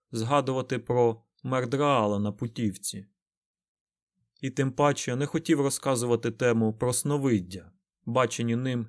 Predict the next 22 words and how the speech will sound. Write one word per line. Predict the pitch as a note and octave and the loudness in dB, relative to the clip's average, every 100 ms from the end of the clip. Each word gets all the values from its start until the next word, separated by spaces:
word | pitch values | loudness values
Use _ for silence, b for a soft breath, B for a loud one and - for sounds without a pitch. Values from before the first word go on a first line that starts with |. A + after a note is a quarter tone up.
| _ | _
біля | A#2 B2 A#2+ | -6 -2 -2
постелі | A2+ A2+ - A2+ A2+ | -2 -4 -2 0 0
батька. | A#2 G#2+ F#2 - - - _ _ _ _ _ _ _ _ _ | 0 -2 -2 -12 -18 -20 _ _ _ _ _ _ _ _ _
А | - C3+ | -4 0
надто | D#3 D#3 _ C#3 | 0 0 _ 0
не | C#3 | 2
збирався | C3+ C3+ D3 C#3+ - B2+ | 0 2 4 2 0 -4
він | B2+ | -2
обговорювати | B2 A2 B2 B2+ A#2+ A#2 A2+ A#2+ G#2 | -2 -2 -2 0 2 2 0 0 0
гарячкове | A2+ B2+ C3 - C3+ C3 | 0 -4 -4 -2 0 2
марення | B2 A#2 A2+ A#2 A#2+ | 0 2 2 0 -4
Тема. | - A#2+ G2 F2 F2 _ _ _ _ _ _ _ _ _ _ _ | 0 0 0 -4 -14 _ _ _ _ _ _ _ _ _ _ _
Це | - A#2+ A2 G#2 | -8 -2 -2 0
не | A#2 | -2
на | B2 C3 | -2 -4
часі. | - B2 F#2 - - - _ _ _ _ _ _ _ | 0 0 0 -4 -8 -12 _ _ _ _ _ _ _
Але | A2+ A#2+ B2+ B2 | 0 4 4 2
про | A#2 B2+ | 0 -2
те, | - C#3 | 0 0
що | C3 B2 | 0 -4
сказала | - A#2+ B2+ B2 | -2 2 4 4
Морейн, | A#2+ B2 C3 C3 A2+ | 2 2 2 0 -4